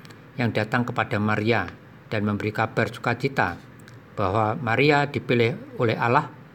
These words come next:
untuk menjadi ibu Yesus Sang Juru Selamat dunia. Maria terkejut mendengar perkataan itu, lalu bertanya di dalam hatinya,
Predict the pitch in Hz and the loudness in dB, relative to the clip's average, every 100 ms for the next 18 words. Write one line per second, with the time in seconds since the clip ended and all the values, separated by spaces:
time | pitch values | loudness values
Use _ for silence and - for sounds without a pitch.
0 | - - 135 165 147 123 120 - 135 - | -16 -8 0 2 4 2 2 0 -2 0
1 | 120 113 110 117 117 - 107 104 - 101 | 0 2 2 0 -2 -2 -2 -4 -2 -2
2 | 101 104 104 - 107 98 98 - - - | 0 -4 -10 -6 -4 -4 -6 -10 -20 -20
3 | - - - 104 104 87 - - - - | -20 -20 -8 -2 0 0 -4 -18 -20 -20
4 | - - - - - - - - - - | -20 -20 -20 -20 -20 -20 -20 -20 -20 -10
5 | - 143 170 165 - - 143 233 139 110 | 2 6 6 6 2 4 2 2 0 2
6 | 113 117 117 113 107 104 107 117 107 90 | 2 2 0 0 0 0 -2 -4 -4 -6
7 | 92 - - 110 104 104 - 127 151 147 | -8 -14 -4 -2 0 -4 0 2 2 2
8 | 117 120 123 120 123 120 123 139 | 0 2 2 2 -2 0 2 2